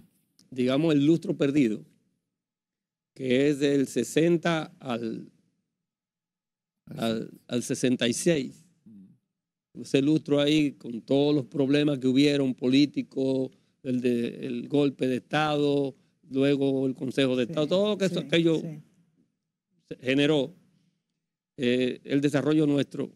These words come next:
Speaker 1: realmente fue, estuvo totalmente paralizado.
Speaker 2: Sí.
Speaker 1: Entonces se cerró la avenida,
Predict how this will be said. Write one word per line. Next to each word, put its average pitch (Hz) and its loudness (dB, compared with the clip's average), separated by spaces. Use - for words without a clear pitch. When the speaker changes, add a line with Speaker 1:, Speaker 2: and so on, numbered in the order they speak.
Speaker 1:
realmente 120 -2
fue, 123 -4
estuvo 135 -2
totalmente 131 0
paralizado. - -14
Speaker 2:
Sí. - -20
Speaker 1:
Entonces 131 -8
se 151 0
cerró 165 0
la 220 0
avenida, 180 0